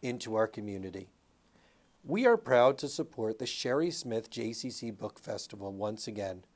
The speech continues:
and we are thrilled that in addition to the many events offered in Vancouver, the festival is offering events in the North Shore and on the,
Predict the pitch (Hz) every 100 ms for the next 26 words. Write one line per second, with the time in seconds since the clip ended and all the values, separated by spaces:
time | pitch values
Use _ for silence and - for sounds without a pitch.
0 | _ - - - 123 139 131 - 110 143
1 | 165 113 107 - - 120 117 135 151 139
2 | 165 196 - 113 98 110 - - - _
3 | _ 147 131 127 135 170 196 220 175 135
4 | 117 113 - - 113 - 117 117 123 120
5 | 123 127 - 180 147 107 110 - 139 -
6 | 202 202 127 113 - 120 - - 151 160
7 | 147 151 151 123 120 120 - 113 104 104
8 | - _ - 110 101 135 185 - 208 185
9 | 190 - _ _ _ _ - 170 202 135
10 | 113 117 - 120 123